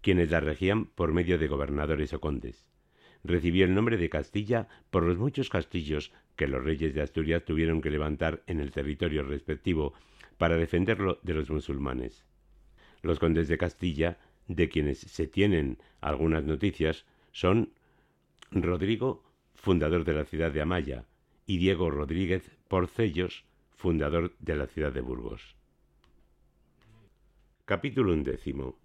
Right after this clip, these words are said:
Siglo diez. Uno. Reinaba en Asturias Alfonso tercero el Grande,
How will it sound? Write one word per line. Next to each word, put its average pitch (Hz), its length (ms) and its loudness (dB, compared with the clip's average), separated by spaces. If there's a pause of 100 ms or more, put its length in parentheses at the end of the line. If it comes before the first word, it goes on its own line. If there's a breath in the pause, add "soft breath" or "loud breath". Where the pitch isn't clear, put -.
(320)
Siglo 98 380 0
diez. 65 240 -4 (1300)
Uno. 78 380 2 (680)
Reinaba 117 440 4
en 131 80 0
Asturias 98 420 -2
Alfonso 85 420 -2
tercero 78 400 -2
el 76 60 0
Grande, 76 420 0